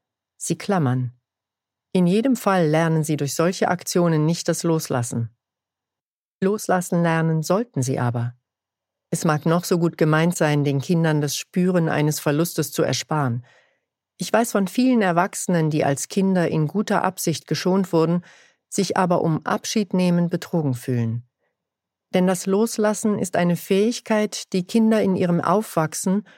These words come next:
und auch im späteren Erwachsenenleben brauchen. Deswegen üben Sie mit den Kindern das Loslassen.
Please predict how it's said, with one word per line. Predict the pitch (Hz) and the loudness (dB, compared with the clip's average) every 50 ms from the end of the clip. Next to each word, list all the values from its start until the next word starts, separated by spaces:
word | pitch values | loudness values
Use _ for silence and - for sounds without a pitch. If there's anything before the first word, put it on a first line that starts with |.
| _ _ _ _ _ | _ _ _ _ _
und | - 254 262 247 - - | 0 2 2 2 2 2
auch | 202 196 185 | 0 2 2
im | 196 185 | 0 -2
späteren | - - - 196 202 196 202 185 165 | -2 0 0 0 0 2 0 0 0
Erwachsenenleben | 113 151 143 156 170 - - - 175 151 147 147 147 143 143 143 | 0 2 0 0 -2 -2 -2 0 2 2 2 2 2 2 0 0
brauchen. | 139 143 143 147 143 135 - 127 123 120 120 _ _ _ _ _ _ _ _ _ _ _ _ _ _ _ _ _ _ _ _ - | -2 0 -2 -2 -2 -4 -6 -8 -8 -8 -10 _ _ _ _ _ _ _ _ _ _ _ _ _ _ _ _ _ _ _ _ -2
Deswegen | 190 185 - 208 196 180 180 - - | -2 0 0 0 2 2 0 0 -2
üben | - 214 220 226 214 196 | -2 -2 0 2 2 2
Sie | 180 180 | 2 2
mit | 160 151 139 | 2 0 2
den | 156 143 139 - | 0 0 0 0
Kindern | - 156 147 147 139 135 131 | 0 0 2 2 2 2 0
das | 131 131 - | 0 -2 -2
Loslassen. | - 143 139 139 135 - - 131 120 120 - - 120 117 117 | -2 0 0 0 -2 -2 -4 -2 -2 -2 -4 -4 -4 -4 -4